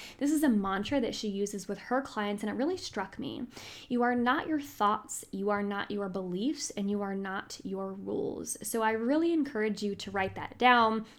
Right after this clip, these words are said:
take a screenshot, and keep that idea in the forefront of your mind to know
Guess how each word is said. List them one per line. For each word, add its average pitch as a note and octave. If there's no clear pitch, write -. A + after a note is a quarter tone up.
take G#3+
a -
screenshot, A3
and G3+
keep C#4+
that G3+
idea G3
in A#3
the A3
forefront G3+
of F3+
your F#3+
mind F#3
to -
know A#3+